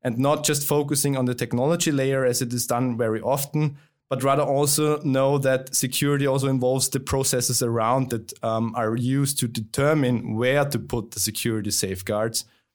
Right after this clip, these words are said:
and not only putting them there. And, and yeah, and one more thing in generally, I would say also important for techno-, uh, so technology companies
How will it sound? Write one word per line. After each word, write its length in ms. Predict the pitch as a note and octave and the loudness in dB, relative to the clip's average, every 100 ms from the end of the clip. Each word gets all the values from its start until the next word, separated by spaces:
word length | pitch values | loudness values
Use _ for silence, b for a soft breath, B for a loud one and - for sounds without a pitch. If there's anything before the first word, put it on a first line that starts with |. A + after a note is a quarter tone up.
| b | b
and 120 | A#2 | -2
not 160 | B2+ B2+ | 0 0
only 280 | C3+ B2 B2 | 0 2 0
putting 360 | A#2+ B2+ A#2 G#2+ | -2 -2 0 0
them 180 | G2 | -2
there. 320 | F2+ - - - _ _ _ _ _ _ - | -2 -4 -10 -14 _ _ _ _ _ _ -4
And, 300 | A#2 A#2+ A#2+ | -2 -2 0
and 300 | A2+ A2 G#2+ | 0 0 2
yeah, 220 | A#2+ A#2 | 2 2
and 140 | A#2+ | 2
one 320 | C#3 D3 D3 D3 | 2 0 -2 -4
more 500 | C3 C3+ D3+ D#3 D3 | 0 2 4 2 0
thing 380 | - C#3 C#3 C#3 | -4 -2 0 2
in 100 | C3 | 0
generally, 540 | C3 C3 C3 C3 B2+ | 0 2 2 0 -2
I 140 | B2 A#2+ | -4 -2
would 140 | A#2+ | -2
say 260 | - A#2+ A#2+ | -2 -2 -2
also 580 | B2+ A#2+ B2 B2 A#2+ | -2 -2 0 0 0
important 440 | A#2 A#2+ B2 A#2 A#2 | -2 -4 -4 -4 -6
for 120 | A2+ | -8
techno-, 560 | - A#2+ - C3 B2 - | -6 -6 -4 -2 -2 -2
uh, 60 | B2 | -6
so 120 | - | -6
technology 500 | - - B2 D#3+ D#3+ | -6 -4 -2 0 -2
companies 540 | D3 C#3 B2+ B2+ B2 | -2 -2 0 -2 -2